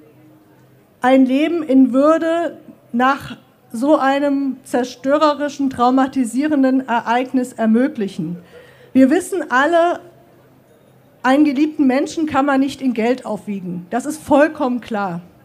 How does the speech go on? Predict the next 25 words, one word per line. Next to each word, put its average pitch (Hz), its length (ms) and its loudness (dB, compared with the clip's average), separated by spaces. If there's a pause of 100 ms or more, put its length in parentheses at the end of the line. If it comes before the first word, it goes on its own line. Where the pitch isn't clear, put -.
(960)
Aber 294 220 6
die 302 120 2
Regelungen, 311 680 0
die 294 100 -2
es 302 160 -4
bisher 294 480 0
gibt, 294 400 -4 (800)
die 269 80 6
sind 302 300 2
nicht 302 300 0
ausreichend. 247 880 0
Und 254 160 -6 (120)
ich - 160 -14
glaube, 277 400 2
da 269 140 2
haben 262 260 0
wir 294 160 4
insbesondere, 277 880 -2 (420)
die 285 140 2
wir 285 160 6
uns 294 400 0 (640)
auf 262 140 -2
der 294 100 4
parlamentarischen 277 880 0
Ebene 220 500 -2